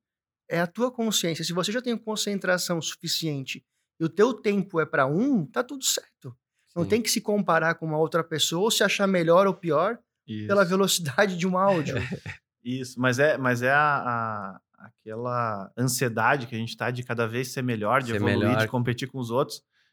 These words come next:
Speaker 3: Eu vou, confesso pra vocês que depende do podcast. É um podcast que eu quero ouvir quando eu vou correr, que eu sei que não vai,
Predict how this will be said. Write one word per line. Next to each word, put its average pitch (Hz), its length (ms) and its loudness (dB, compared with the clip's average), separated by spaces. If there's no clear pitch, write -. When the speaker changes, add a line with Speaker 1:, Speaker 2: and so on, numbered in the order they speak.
Speaker 3:
Eu 123 100 -2
vou, 143 100 -4
confesso 165 320 0
pra 175 100 -2
vocês 160 260 -8
que 160 80 -12
depende 156 400 -2
do 170 120 -6
podcast. 147 640 -6
É 170 80 2
um 196 60 0
podcast 185 440 0
que - 60 -6
eu 147 60 -2
quero 151 200 0
ouvir 143 600 -2
quando 127 160 -2
eu 127 60 -2
vou 135 120 -6
correr, 135 640 -2
que - 60 -16
eu 117 60 -10
sei - 180 -8
que - 80 -10
não 143 160 -4
vai, 131 540 0